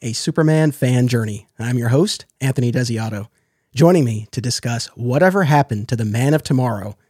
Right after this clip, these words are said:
by Alan Moore and Curt Swan is Voices from Krypton podcaster and author,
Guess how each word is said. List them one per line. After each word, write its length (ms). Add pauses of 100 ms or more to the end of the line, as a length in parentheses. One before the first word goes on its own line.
(120)
by 100
Alan 300
Moore 420
and 140
Curt 260
Swan 440 (360)
is 160
Voices 500
from 200
Krypton 500
podcaster 720
and 140
author, 440